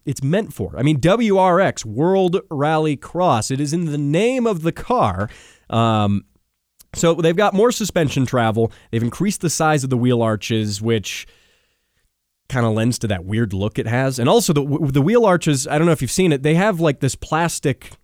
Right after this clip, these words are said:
um, fairing kind of around the wheel arches. I, I wouldn't say maybe fairing's not the right word, but this plastic bezel. And, you know, it's several inches thick around the front and rear wheel arches.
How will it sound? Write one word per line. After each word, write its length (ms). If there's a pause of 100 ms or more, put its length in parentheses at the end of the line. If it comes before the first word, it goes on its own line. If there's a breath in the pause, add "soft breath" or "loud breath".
(400)
um, 400
fairing 540
kind 180
of 80
around 220
the 60
wheel 260
arches. 320
I, 80
I 140
wouldn't 180
say 100
maybe 280
fairing's 360
not 160
the 80
right 220
word, 340
but 220
this 160
plastic 480
bezel. 580 (400 soft breath)
And, 640
you 140
know, 60
it's 120
several 360
inches 320
thick 260
around 380
the 80
front 260
and 240
rear 240
wheel 280
arches. 420